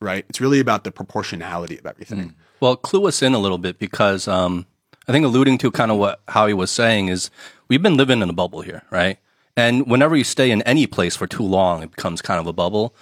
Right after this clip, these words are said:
Speaker 2: And especially if you're only, um, like, reading the, the media headlines and stuff like that.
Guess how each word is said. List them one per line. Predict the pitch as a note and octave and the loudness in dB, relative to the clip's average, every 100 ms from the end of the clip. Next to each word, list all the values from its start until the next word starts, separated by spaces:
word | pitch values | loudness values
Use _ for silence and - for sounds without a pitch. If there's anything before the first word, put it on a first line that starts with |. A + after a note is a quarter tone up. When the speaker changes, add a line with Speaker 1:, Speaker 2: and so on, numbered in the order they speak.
| - - - | -20 -20 -4
Speaker 2:
And | A2 | 0
especially | G#2 - B2+ - C3+ A#2+ | 0 0 0 2 0 2
if | G#2+ | 2
you're | G#2+ | 0
only, | G#2+ A2+ A2+ A2 G#2+ G#2+ | 2 0 0 0 0 0
um, | F#2+ F#2+ F#2 F2+ F2+ F#2 - - _ _ _ _ - | 0 0 0 -2 -4 -6 -12 -20 _ _ _ _ -4
like, | B2 | -2
reading | B2+ B2+ B2 A#2 | 2 2 2 2
the, | G#2+ G2+ G2+ | 2 2 2
the | G2 | 0
media | G2+ G2+ G2 | 0 0 0
headlines | F2 F2+ F#2 F2+ F2+ F2+ F2+ | 0 -2 0 0 0 -2 -4
and | F2+ | -6
stuff | - F#2 F2+ | -4 -4 -4
like | E2+ | -2
that. | F2+ F2 | 0 0